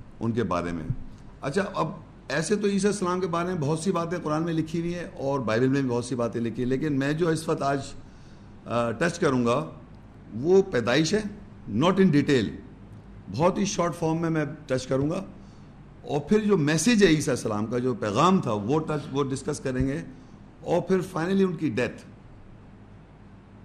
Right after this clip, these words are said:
ان کی وفات ہوئی نہیں ہوئی، کیا concept ہے معاشرے میں، یا پھر وہ واپس آ رہے ہیں یا نہیں آ رہے ہیں۔ پھر ایک اور آخر میں جو ہوگا، تھوڑی سی میں چند basic آیات قرآن میں جو عیس-،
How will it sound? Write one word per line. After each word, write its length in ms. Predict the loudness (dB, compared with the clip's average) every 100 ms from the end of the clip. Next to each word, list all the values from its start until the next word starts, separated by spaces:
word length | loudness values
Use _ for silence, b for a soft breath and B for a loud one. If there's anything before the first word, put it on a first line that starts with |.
| -20 -6
ان 140 | -4 -2
کی 180 | 0
وفات 580 | 0 0 2 2 0 -14 -20 -20 -20 -20 -20 -20 -20 -20 -20 -20 -20 -2 8
ہوئی 260 | 10 10
نہیں 180 | 6 6
ہوئی، 260 | 6 4 2 2
کیا 180 | 2
concept 540 | 2 2 0 0 -4 -2
ہے 60 |
معاشرے 380 | -2 -2 -2 -2
میں، 200 | -2 -2 -4 -12 -20 -18 -4
یا 240 | 4 4
پھر 200 | 4 2
وہ 160 | 2 2
واپس 380 | 2 2 -2 -2
آ 160 | -2 0
رہے 180 | 0
ہیں 60 | 2
یا 80 | 2
نہیں 200 | 0 0
آ 100 | -2
رہے 80 | -4
ہیں۔ 160 | -10 -14 -14 -14 -18 -20 -20 -20 4
پھر 140 | 8
ایک 260 | 10 8 4
اور 400 | 2 4 4 0
آخر 360 | 0 0 4 4
میں 160 | 6 4
جو 100 | 4
ہوگا، 220 | 4 2
تھوڑی 380 | 2 2 4 4
سی 160 | 2
میں 140 | 0 0
چند 340 | 4 4 4
basic 500 | 4 4 4 2 2 -8 -16 -20 -20 -18 -4
آیات 640 | -2 4 4 2 -6 -8
قرآن 300 | -4 -2 0
میں 80 | 0
جو 180 | 0 -2 -2
عیس-، 220 | -4 -4